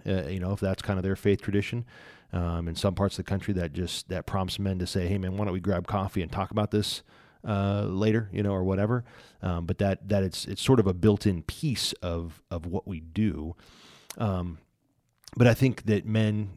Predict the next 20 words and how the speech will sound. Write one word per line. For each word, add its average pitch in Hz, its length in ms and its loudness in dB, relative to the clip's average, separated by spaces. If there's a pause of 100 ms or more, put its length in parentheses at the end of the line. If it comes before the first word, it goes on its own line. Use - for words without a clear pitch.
(420)
<laughs> - 460 -20
you 113 100 2
know, 95 140 2
even 98 560 0
I 95 60 0
was 95 100 -2
talking 101 260 0
to 95 60 0
a 95 60 -2
buddy 95 180 0
about 92 200 -2
it 90 80 -2
this - 160 -6
morning 92 240 -4
after 80 280 -6
a, 78 180 -2
a 98 60 -6
tough - 240 -2
workout, 95 440 -2
and, 82 220 -10